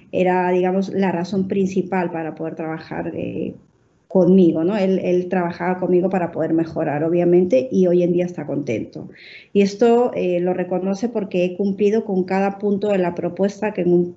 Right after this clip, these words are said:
principio habíamos comentado. Esa propuesta llegó a muy buen puerto cuando tuvimos esa reunión, vio claramente que sabía de lo que estaba hablando, que conocía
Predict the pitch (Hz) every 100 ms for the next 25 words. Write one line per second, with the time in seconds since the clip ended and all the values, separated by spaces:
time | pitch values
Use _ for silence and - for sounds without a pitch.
0 | _ - 185 180 190 190 190 185 170 170
1 | 165 175 156 160 165 185 196 226 262 -
2 | _ _ - 175 180 175 190 185 202 190
3 | 214 202 226 - - 175 165 170 180 -
4 | - - 160 175 196 196 190 175 175 208
5 | 202 175 165 160 156 151 147 180 175 175
6 | 180 - 180 170 151 156 190 226 277 -
7 | 180 175 175 190 185 180 202 214 190 170
8 | 190 - _ - 190 190 170 208 190 165
9 | 160 160 160 151 175 - 160 156 170 202
10 | 220 226 294 - _ _ 196 185 180 175
11 | 175 - 233 165 -